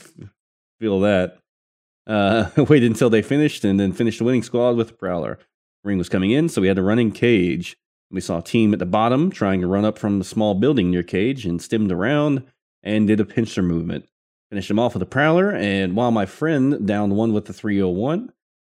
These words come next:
one of them had a mobile respawn beacon, and we rezzed our teammate.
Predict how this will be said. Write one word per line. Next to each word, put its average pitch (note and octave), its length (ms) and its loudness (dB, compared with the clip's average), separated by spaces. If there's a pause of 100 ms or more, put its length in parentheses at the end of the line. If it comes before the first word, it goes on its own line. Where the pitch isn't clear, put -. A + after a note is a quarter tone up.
(160)
one A2+ 160 -2
of A2 100 2
them G#2+ 160 2
had A2+ 300 0
a F#2+ 140 0
mobile A2+ 340 2
respawn G2+ 440 0
beacon, B2 360 0
and G2 480 0
we G2+ 160 -2
rezzed F#2+ 360 -2
our F#2+ 200 -2
teammate. F2+ 520 -4